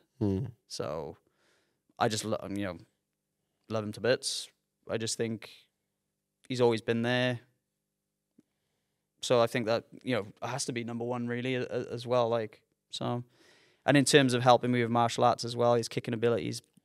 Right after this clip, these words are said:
Speaker 2: was insane. So
Speaker 1: Mm.
Speaker 2: a lot of, I, he, he cut corners, I cut corners because of him. And then obviously I've took it then to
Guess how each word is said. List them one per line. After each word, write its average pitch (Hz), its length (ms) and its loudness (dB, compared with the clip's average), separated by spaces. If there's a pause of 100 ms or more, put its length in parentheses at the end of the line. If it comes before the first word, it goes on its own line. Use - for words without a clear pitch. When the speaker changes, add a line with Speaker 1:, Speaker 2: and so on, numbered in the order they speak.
Speaker 2:
was 123 180 -4
insane. 123 540 -2 (100)
So 120 420 4
Speaker 1:
Mm. - 40 -12
Speaker 2:
a - 20 -6
lot 120 280 6
of, 110 120 -2
I, 117 160 2 (560)
he, 127 240 -10
he 131 160 -4
cut - 220 0
corners, 123 440 -2
I 131 140 2
cut 127 200 -6
corners 123 300 -2
because 117 300 -8
of 117 80 -10
him. 131 260 -4 (720)
And 131 140 2
then 123 140 6
obviously 120 280 0
I've 117 120 0
took - 200 -6
it 120 120 0
then 120 360 -4
to 120 240 -6